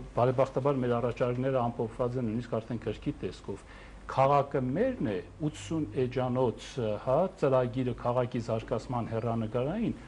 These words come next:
դա առաջարկությունների առաջարկություն է։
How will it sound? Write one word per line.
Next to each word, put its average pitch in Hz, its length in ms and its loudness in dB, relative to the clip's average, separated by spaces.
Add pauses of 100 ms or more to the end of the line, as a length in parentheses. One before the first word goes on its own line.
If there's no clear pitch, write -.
(440)
դա 175 180 6 (140)
առաջարկությունների 190 920 2
առաջարկություն 185 800 0
է։ - 60 -12